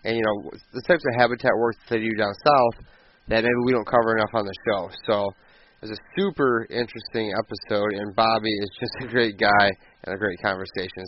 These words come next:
So I'm very excited to tell you guys about it and, and show it to you here. Um, first, I wanna thank Five Two Outdoors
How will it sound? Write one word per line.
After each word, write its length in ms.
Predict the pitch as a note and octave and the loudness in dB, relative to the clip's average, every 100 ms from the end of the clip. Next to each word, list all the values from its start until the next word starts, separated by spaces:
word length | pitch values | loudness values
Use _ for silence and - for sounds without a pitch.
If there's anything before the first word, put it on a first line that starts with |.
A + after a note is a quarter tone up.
| - | -6
So 60 | |
I'm 460 | G#2 G2 - - G2+ | -4 -6 -14 -20 -4
very 320 | A2+ B2 A#2+ | 2 2 2
excited 300 | G2+ - G#2 | -2 -2 -2
to 140 | G2+ - | -2 -2
tell 100 | G#2+ | -2
you 100 | G#2 | 0
guys 260 | G#2 G2+ G2+ | -2 -2 -4
about 280 | G2 G2+ G2+ | -4 -2 -2
it 60 | G2 | -4
and, 160 | G2 F#2+ | -6 -10
and 140 | G2+ G2 | -12 -6
show 140 | G#2 | -6
it 60 | G2 | -4
to 100 | A2 | -6
you 80 | G2 | -6
here. 240 | G#2 G2 - - - - - - | -4 -6 -8 -16 -20 -20 -10 0
Um, 400 | G#2+ F#2+ F#2+ G2 _ _ _ - - - | 2 0 -4 -14 _ _ _ -8 -6 4
first, 300 | E3 E3+ - | 6 6 4
I 60 | |
wanna 260 | B2+ C3 B2 A2 | 4 6 4 4
thank 320 | B2 A#2+ A#2 - - - | 4 4 0 -8 -20 -4
Five 300 | A#2 G#2+ A#2 A#2 - - | 0 2 2 0 -8 -8
Two 180 | B2+ A#2 A#2 - | -2 -2 -2 0
Outdoors 600 | A2+ G#2 G#2 G2+ A2 | 0 0 -4 -2 -2